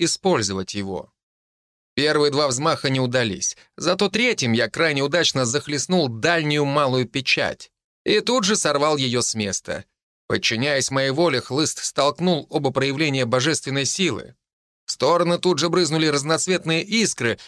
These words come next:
а после раздался звон, словно кто-то рассыпал на каменном полу сотню стеклянных шаров. Через несколько секунд малые печати прекратили свое существование, взаимно уничтожив друг друга,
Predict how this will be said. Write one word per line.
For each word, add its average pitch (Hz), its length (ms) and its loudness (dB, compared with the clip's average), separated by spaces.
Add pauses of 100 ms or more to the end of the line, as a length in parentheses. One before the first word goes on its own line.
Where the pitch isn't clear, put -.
(140)
а - 140 -2
после 127 300 0
раздался 131 520 0
звон, 143 380 2
словно 117 320 0
кто-то 135 260 0
рассыпал 131 420 0
на 127 140 2
каменном 127 420 0
полу 156 360 2 (120)
сотню 143 580 0
стеклянных 131 640 0
шаров. 117 600 -2 (680)
Через 98 340 -2
несколько 185 440 0
секунд 180 440 0
малые 139 340 2
печати 135 400 -2
прекратили 151 600 -2
свое 120 260 0
существование, 135 880 0 (180)
взаимно 123 500 0
уничтожив 139 640 0
друг 110 200 -2
друга, 101 400 -2